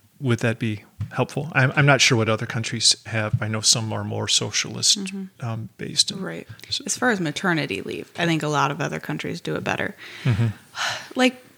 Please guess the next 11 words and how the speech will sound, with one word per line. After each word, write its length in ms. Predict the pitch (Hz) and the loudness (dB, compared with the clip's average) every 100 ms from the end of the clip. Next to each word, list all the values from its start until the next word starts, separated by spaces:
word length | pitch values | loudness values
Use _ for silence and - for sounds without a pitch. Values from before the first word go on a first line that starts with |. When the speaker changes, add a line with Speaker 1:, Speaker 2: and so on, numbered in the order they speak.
| _ _ - | _ _ 0
Speaker 2:
government 440 | 240 254 262 262 - | 2 8 8 8 4
provided 520 | 220 214 208 208 202 | 2 6 6 4 4
childcare, 840 | - 156 165 - - 160 160 165 | 2 0 -4 -4 -2 0 0 0
government 460 | 170 175 196 180 - | -2 0 2 2 0
provided 580 | - 170 165 165 160 165 | -2 0 2 2 2 2
assistance. 880 | 165 - 160 - 147 151 151 - - | 2 2 2 2 4 2 2 -2 0
Um, 360 | 165 160 156 170 - - - - - _ | 2 4 2 -2 -6 -14 -14 -16 -20 _
it 140 | 208 214 | -2 0
sounds 500 | - - 311 311 277 | 0 2 4 4 2
good, 420 | - 214 254 - - | 4 8 8 6 2
but 220 | 220 - | 0 0